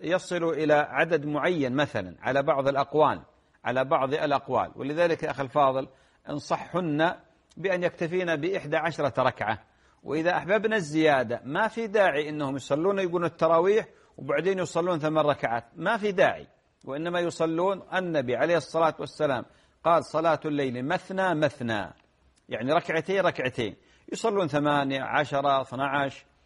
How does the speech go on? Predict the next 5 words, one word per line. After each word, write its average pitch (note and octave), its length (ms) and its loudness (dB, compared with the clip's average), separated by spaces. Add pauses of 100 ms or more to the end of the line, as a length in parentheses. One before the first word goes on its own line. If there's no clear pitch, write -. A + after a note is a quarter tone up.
(240)
يصلون C#3 460 -2
أربعتاعش، C#3 640 0
ستاعش، C3+ 600 -2
ثمانتاعش، C3 720 -2
عشرين، C3 520 -2